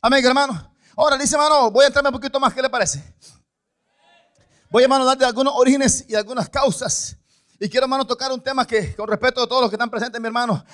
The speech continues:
Eh, eh, hermano, quiero hablar de la pintura de la mujer, el maquillaje, el make-up. Cuando voy, hermano, a la palabra, me doy cuenta que la primera mujer que la Biblia menciona que tenía maquillaje era la reina llamada Jezabel.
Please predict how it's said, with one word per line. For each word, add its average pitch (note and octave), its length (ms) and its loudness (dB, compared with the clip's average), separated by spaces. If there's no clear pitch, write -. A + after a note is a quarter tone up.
Eh, A3 80 2
eh, B3 300 4
hermano, C4+ 320 2
quiero C#4 160 4
hablar C4+ 160 0
de C#4 60 4
la B3+ 100 2
pintura D#4+ 420 0
de B3+ 60 4
la A3+ 80 4
mujer, A3 260 4
el G3+ 60 0
maquillaje, F#3+ 640 0
el A3 100 0
make-up. A#3+ 420 2
Cuando C4+ 180 0
voy, E4+ 140 4
hermano, F#4 220 4
a - 20 6
la E4+ 100 4
palabra, E4+ 420 4
me D4 120 0
doy E4 80 0
cuenta E4+ 240 0
que D#4 100 0
la C#4+ 100 0
primera D#4 360 2
mujer E4 200 6
que D#4 140 0
la C#4+ 80 4
Biblia D#4+ 180 0
menciona D#4 380 2
que C#4+ 100 0
tenía C#4 220 -2
maquillaje C4 680 2
era C#4+ 200 4
la C#4 100 6
reina D4 320 4
llamada B3+ 380 4
Jezabel. A#3 540 4